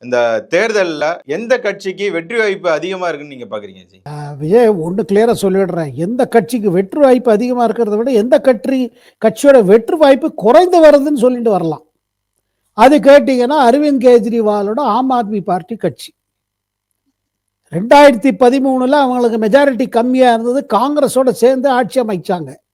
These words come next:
Speaker 2: அதுக்கு பிறகு ரெண்டாயிரத்தி ப-, அதுல அப்புறம் அவங்களுக்குள்ள பிரச்சனை வந்தது. அஹ், காங்கிரஸ் வித்ட்ரா பண்ணிடுது சப்போர்ட். இவர் இன்னும்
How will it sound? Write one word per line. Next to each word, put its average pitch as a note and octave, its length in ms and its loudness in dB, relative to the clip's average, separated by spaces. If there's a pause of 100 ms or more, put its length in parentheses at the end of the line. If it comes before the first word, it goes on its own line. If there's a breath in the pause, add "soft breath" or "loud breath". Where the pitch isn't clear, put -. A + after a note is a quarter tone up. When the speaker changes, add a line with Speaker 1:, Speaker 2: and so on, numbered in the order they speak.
(880)
Speaker 2:
அதுக்கு C4 440 4
பிறகு D4+ 420 6 (540)
ரெண்டாயிரத்தி C#4+ 600 2
ப-, A#3+ 180 -4
அதுல C#4 320 0
அப்புறம் C#4+ 280 0
அவங்களுக்குள்ள C#4 540 -2
பிரச்சனை C#4+ 420 -2
வந்தது. C4 520 0 (640)
அஹ், C#4 240 -4
காங்கிரஸ் C4 420 0
வித்ட்ரா C4 340 2
பண்ணிடுது B3 380 -2
சப்போர்ட். B3+ 380 -2
இவர் C4 380 0
இன்னும் B3+ 440 -4